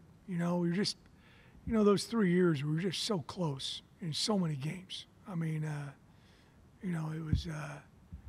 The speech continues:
th-, you know, that was tough. That was really tough 'cause you, you know, we had a bunch of games we lost on the last play, and, you know, had some just misfortune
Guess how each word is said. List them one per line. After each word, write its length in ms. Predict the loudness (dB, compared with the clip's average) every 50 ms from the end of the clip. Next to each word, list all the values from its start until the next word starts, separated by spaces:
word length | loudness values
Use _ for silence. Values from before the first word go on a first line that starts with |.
| -20 -16 _ -8
th-, 200 | -6 -4 -4 -2
you 100 | -2 0
know, 80 | 0
that 160 | 0 0 -2
was 140 | -2 -4 -4
tough. 360 | -6 -4 -2 -2 -2 -2 -6 -10 -16 -12
That 160 | -8 -6 -4
was 140 | -4 -4 -4
really 220 | -4 -4 -4 -4 -6
tough 340 | -8 -10 -10 -12 -12 -14
'cause 180 | -14 -14 -12 -10
you, 180 | -8 -10 -10 -10 -14 -20 -20 -20 -20 -20 -20 -20 -20 -20 -18 -12
you 60 | -10
know, 80 | -8 -4
we 140 | -4 -4 -4
had 120 | -4 -6 -8 -12 -14 -14
a 80 | -14 -14 -14 -4
bunch 260 | 0 0 0 0 0
of 80 | -2 -2
games 320 | -2 0 0 0 0 0
we 80 | -2 -2
lost 320 | 0 0 0 0 -2 -2
on 120 | -4 -4 -2
the 80 | -2
last 280 | -2 -2 -4 -4 -6 -8
play, 440 | -6 -2 0 2 2 2 2 0 0
and, 160 | -2 -4 -8 -14 -20 -20 -20 -20 -20 -20 -20 -20 -20 -20 _ -16
you 80 | -12
know, 80 | -8 -8
had 180 | -8 -6 -8
some 160 | -4 -4 -4 -4 -6 -10 -14 -18 -12 -10
just 220 | -8 -8 -8 -10 -10 -4
misfortune 680 | -2 -2 -2 -2 -4 -2 0 0 0 0 -2 -2 -2 -2